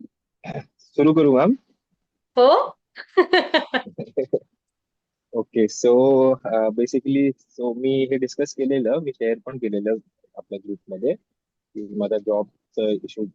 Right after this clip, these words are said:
Speaker 1: होता आणि मी जॉब शोधत होतो. So, बरेच दिवस झाले आता, approximately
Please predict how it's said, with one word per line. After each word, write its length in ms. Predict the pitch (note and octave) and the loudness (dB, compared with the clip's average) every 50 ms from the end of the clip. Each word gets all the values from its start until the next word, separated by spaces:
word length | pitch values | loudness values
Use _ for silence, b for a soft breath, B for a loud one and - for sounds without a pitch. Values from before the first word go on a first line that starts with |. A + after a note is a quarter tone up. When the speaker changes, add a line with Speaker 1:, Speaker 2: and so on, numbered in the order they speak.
| _ - | _ -10
Speaker 1:
होता 480 | G#2+ F#2+ - G2 - A#2 C3+ C3 B2 | -10 -8 -6 -6 -4 -2 -2 -2 -2
आणि 360 | G#3 - G#2 G#2 G2+ G2+ G2 - - - | -4 -6 -8 -10 -12 -14 -14 -16 -18 -20
मी 180 | G#2 - G#3 G#3 - | -20 -18 -18 -8 -4
जॉब 140 | G#2+ G#2+ A2 - | -2 -2 -2 -4
शोधत 380 | - - G#2+ G#2+ A2 A#2 A2+ A2 | -4 -2 2 2 4 2 2 0
होतो. 300 | F#2 - G2+ B2+ E3+ - _ _ _ _ _ _ _ _ _ _ _ _ _ | -4 -4 -4 -4 -4 -6 _ _ _ _ _ _ _ _ _ _ _ _ _
So, 680 | - - - A2+ G#2+ G#2+ G#2+ G#2+ G#2+ G#2+ G#2+ G#2+ G#2+ G2+ - _ _ - - _ _ _ | -10 -4 0 2 4 4 4 4 4 2 0 0 -2 -6 -10 _ _ -20 -20 _ _ _
बरेच 600 | - A2 A2 A2 A#2+ A#2+ - _ - - - - _ _ _ _ _ _ _ - | -4 0 2 2 2 0 -2 _ -14 -20 -20 -20 _ _ _ _ _ _ _ -4
दिवस 220 | A#2 A#2 A#2+ A#2+ | 0 0 0 0
झाले 260 | G#2+ A#2 A#2+ A2+ A2 | 0 -2 0 2 4
आता, 340 | G#2 G2+ F2+ G#2+ G#2+ G#2 F#2 | 2 2 2 2 2 2 2
approximately 800 | G2+ - _ - A2 G#2+ - - A2+ G#2+ G#2+ G#2 - G#2+ A2 A2+ | 0 -2 _ -6 -6 -6 -6 -6 -6 -4 -4 -4 -4 -4 -4 -4